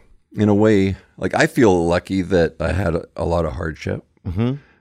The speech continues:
Speaker 1: because, and the reason I feel lucky is because I've put perspective on it. And I've also, the tragedy would be if I didn't change it. If I kept living that way, well, that'd be the tragedy, right?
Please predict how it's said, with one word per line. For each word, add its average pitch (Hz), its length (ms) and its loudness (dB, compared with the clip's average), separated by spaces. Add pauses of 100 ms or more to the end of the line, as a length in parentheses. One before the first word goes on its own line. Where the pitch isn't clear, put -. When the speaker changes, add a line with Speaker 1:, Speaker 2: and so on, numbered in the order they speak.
(160)
Speaker 1:
because, 90 720 4 (580)
and 104 160 6
the 107 60 6
reason 147 240 4
I 107 80 2
feel 92 200 2
lucky 87 400 2
is 82 120 0
because 85 580 0 (120)
I've - 240 -6
put - 380 2
perspective 87 520 -4
on - 180 -12
it. - 100 -16 (640)
And 90 180 -2
I've 92 120 -2
also, 90 760 4 (720)
the 87 140 -4
tragedy 92 420 2
would 80 180 0
be 82 200 2
if 80 120 -2
I 82 100 -2
didn't 78 260 0
change 90 400 -2
it. - 180 -12 (380)
If 87 240 -4
I 90 160 -2
kept 87 280 -2
living 110 300 4
that 87 240 2
way, 90 640 2 (400)
well, 87 180 2
that'd 87 180 2
be 87 80 0
the 78 80 -2
tragedy, 85 680 -4
right? 90 280 -6